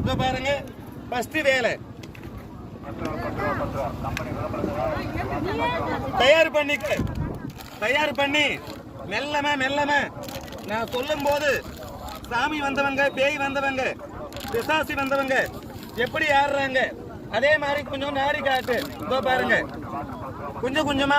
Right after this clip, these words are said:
கொஞ்சம் கொஞ்சமா மெல்லமா தயார் பண்ணணும். ஒரே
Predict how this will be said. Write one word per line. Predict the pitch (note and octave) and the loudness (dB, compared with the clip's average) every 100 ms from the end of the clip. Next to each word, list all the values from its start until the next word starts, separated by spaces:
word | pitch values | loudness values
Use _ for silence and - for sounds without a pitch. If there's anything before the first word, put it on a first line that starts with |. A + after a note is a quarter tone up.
| C#4+ | 2
கொஞ்சம் | C#4+ D4+ C#4+ | 0 0 0
கொஞ்சமா | C4+ C4+ C4+ - - - - - - - - - F3 | 0 4 4 2 -4 -8 -8 -8 -8 -8 -8 -6 -2
மெல்லமா | B3 D4 D4 D4 | 0 4 4 4
தயார் | C#4 C#4 C#4 C#4 C4+ | 4 4 4 2 2
பண்ணணும். | B3+ B3+ F3+ - - - - - | 0 0 -2 -6 -10 -10 -10 -4
ஒரே | G#3+ C4 | 0 4